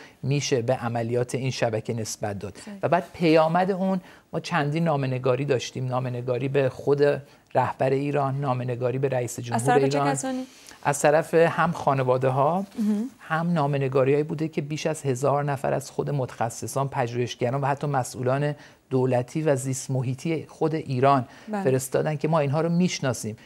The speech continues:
Speaker 1: اینها به تمام مقامات، سران سه قوا، قوه قضاییه، رئیس
Speaker 2: نکته
Speaker 1: جمهور.
Speaker 2: جالبی اشاره کردی، این ت-، در واقع اختلاف نظری که بین، اه، بخش‌های مختلف حکومت ایران در مورد این پرونده هم هست، در ادامه بهش اشاره می‌کنیم. اما اجازه بدید آقای درفشان،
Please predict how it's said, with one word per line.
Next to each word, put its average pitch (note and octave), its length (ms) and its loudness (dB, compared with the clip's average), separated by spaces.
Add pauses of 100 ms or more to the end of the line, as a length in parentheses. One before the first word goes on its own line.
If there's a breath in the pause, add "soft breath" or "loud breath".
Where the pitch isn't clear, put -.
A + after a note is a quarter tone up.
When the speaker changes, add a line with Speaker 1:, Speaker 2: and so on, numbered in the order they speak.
(240 soft breath)
Speaker 1:
اینها F3+ 200 2
به F#3 100 4
تمام F3+ 400 2
مقامات، C#3 500 4
سران D3+ 380 2
سه C#3+ 200 2
قوا، C3+ 540 6 (120)
قوه C3+ 280 2
قضاییه، C#3 600 2
رئیس C3 320 2
Speaker 2:
نکته G#4+ 100 6
Speaker 1:
جمهور. D#4 160 6
Speaker 2:
جالبی E4 180 2
اشاره A#3+ 320 2
کردی، A3 260 4
این C4 300 0 (120)
ت-، - 140 -12
در G#3 380 2
واقع G#3 180 2
اختلاف G#3+ 440 2
نظری G#3 440 2
که B3+ 100 0
بین، A#3+ 420 4
اه، G3 640 4 (140)
بخش‌های G#3 320 2
مختلف G#3 580 2
حکومت G#3 480 0
ایران G3+ 320 2
در G3 140 4
مورد F#3+ 160 -2
این F#3+ 100 -2
پرونده F#3 400 4
هم F#3+ 120 4
هست، G#3 220 0
در G3 120 4
ادامه F#3+ 240 2
بهش G#3 220 0
اشاره G3+ 200 4
می‌کنیم. G3+ 200 -2
اما E4+ 160 2
اجازه D#4+ 200 0
بدید D#4+ 180 0
آقای C#4+ 180 4
درفشان، C4+ 460 2